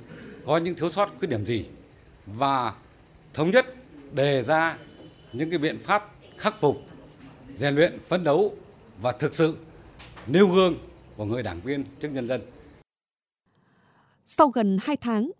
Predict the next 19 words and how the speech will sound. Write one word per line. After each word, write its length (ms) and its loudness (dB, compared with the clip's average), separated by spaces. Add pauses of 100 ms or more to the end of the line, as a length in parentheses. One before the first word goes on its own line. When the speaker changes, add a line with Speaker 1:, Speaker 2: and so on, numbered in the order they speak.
(120)
Speaker 2:
tổ 180 4
chức 180 -4
triển 220 -2
khai 260 -4
chuyên 240 0
đề 260 4 (280)
tự 140 4
soi, 340 0
tự 180 2
sửa, 300 4 (480)
đến 220 6
nay 320 -2
trên 280 0
sáu 180 0
mươi 160 2
phần 200 0
trăm 240 -2
chi 180 2
bộ 260 4